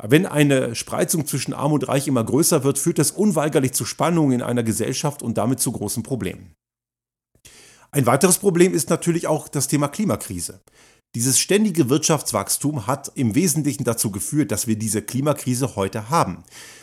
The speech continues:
Man kann nicht immer weiter die Welt ausbeuten, das funktioniert nicht. Mir als Physiker sträubt sich da so einiges, wenn wir immer davon ausgehen, wir müssten immer weiter wachsen, aber dieser Planet hat ja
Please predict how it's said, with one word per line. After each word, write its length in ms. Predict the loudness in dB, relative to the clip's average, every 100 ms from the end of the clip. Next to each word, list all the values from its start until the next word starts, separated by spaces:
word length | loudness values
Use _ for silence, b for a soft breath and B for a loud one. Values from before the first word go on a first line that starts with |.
| -2
Man 180 | -2
kann 300 | 0 2 4
nicht 240 | 4 2 0
immer 300 | 2 4 2
weiter 400 | 0 0 -2 -2
die 320 | -4 -4 -2
Welt 240 | 0 0 -2
ausbeuten, 500 | -4 -2 -2 -4 -2
das 140 | -2
funktioniert 480 | -2 -2 0 0 0
nicht. 180 | -2 0
Mir 120 | 0
als 120 | 0
Physiker 540 | -2 -2 0 0 0 B B B B -16
sträubt 420 | -10 -2 0 0
sich 120 | 0
da 140 | 0 2
so 140 | 0
einiges, 520 | 2 4 4 2 0
wenn 160 | 0 0
wir 160 | 0
immer 260 | 0 2 2
davon 300 | 0 0 0
ausgehen, 480 | 2 2 2 2 2
wir 60 |
müssten 280 | 2 2 0
immer 200 | 0 2
weiter 260 | 2 2 0
wachsen, 420 | 0 0 0 -2
aber 300 | 0 0 0 -6
dieser 240 | 0 0
Planet 420 | 0 0 0 0
hat 140 | -2
ja 120 | -2